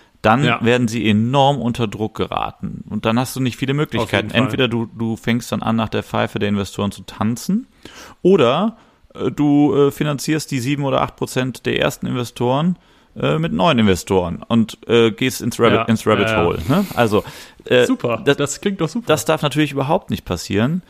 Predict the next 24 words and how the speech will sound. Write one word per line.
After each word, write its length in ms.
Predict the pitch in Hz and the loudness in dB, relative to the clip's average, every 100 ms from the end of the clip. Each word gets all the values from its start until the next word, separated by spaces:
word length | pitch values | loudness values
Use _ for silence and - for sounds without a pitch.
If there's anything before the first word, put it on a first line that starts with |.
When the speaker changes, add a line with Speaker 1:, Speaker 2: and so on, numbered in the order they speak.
| - _ _ - | -18 _ _ -2
Speaker 1:
aber 200 | 117 120 | 0 0
ich 140 | 127 | -2
hab 220 | 139 - - - _ _ - | -4 -8 -12 -20 _ _ -20
grundsätzlich 680 | - - 170 156 147 - 127 | -8 -2 0 0 -2 -4 -6
Vertrauen 540 | - 113 - 123 147 123 | -4 -4 -2 0 0 2
darin, 540 | 104 101 123 165 170 _ - | 2 2 0 -2 -4 _ -4
dass 300 | 113 110 - | -2 -2 -6
diese 260 | 113 113 | -6 -4
vierundzwanzig 720 | 104 131 123 - 117 107 104 - | -4 -4 -4 -4 -4 -6 -8 -10
Vereine, 480 | - 120 131 120 | -6 -2 0 0
die 120 | 98 101 | 0 -2
mit 160 | 95 | -2
Ja 200 | 101 113 | 0 0
gestimmt 480 | 104 92 - 92 - | 0 -4 -6 -6 -2
haben, 400 | 92 92 107 151 _ - _ _ _ _ _ _ | 0 2 0 -4 _ -20 _ _ _ _ _ _
äh, 220 | - 107 98 | -4 0 0
dieses 320 | 113 127 - | -2 -4 -4
Interesse 380 | 113 - - 127 | -2 -2 -2 -2
natürlich 380 | 113 123 123 | -2 -2 0
auch 220 | - 202 - | 2 2 0
nicht 180 | 98 92 | -2 2
haben 400 | 92 92 139 190 - - _ | 2 2 0 -4 -8 -20 _
und 460 | - 120 123 113 - | -2 2 2 -2 -2
dass 260 | 117 - | -2 -2